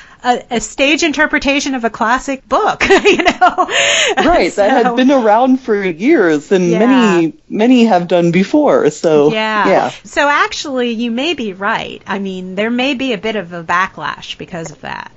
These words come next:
Speaker 2: Yeah.
Speaker 1: I, I did
Speaker 2: I
Speaker 1: not think of that. <laughs>
Speaker 2: I see them taking it out on the show in general, but still crediting the actors
Speaker 1: Yeah.
Speaker 2: and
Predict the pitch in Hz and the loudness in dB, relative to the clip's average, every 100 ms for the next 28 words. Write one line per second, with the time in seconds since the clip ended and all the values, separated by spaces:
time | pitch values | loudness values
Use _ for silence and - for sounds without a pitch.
0 | - 175 185 214 - - - 196 226 214 | -4 -2 0 -2 -10 -14 -6 -2 -2 -4
1 | 294 220 285 - 311 247 190 139 - 247 | -2 0 0 -4 -6 -6 -8 -8 -6 -8
2 | - - - - - - 185 202 226 262 | -8 -18 -20 -20 -18 -6 0 0 2 2
3 | 247 233 214 240 208 214 196 196 185 175 | 4 2 0 -2 2 2 4 4 4 4
4 | 175 - 170 170 165 160 160 - 151 160 | 2 0 0 2 2 0 -2 -4 0 0
5 | - - 196 175 156 151 170 202 226 214 | 0 0 2 4 2 2 2 4 4 2
6 | 170 180 160 - - - 180 165 160 - | 0 0 2 0 -6 0 4 4 2 0
7 | 175 160 151 156 147 143 139 - - 160 | 0 2 2 4 6 6 4 -2 -2 2
8 | 147 107 - - 85 - - - - _ | 2 0 -8 -4 -2 -4 -10 -16 -20 _
9 | - 247 214 165 160 151 147 143 139 | -8 -2 0 2 4 4 4 4 2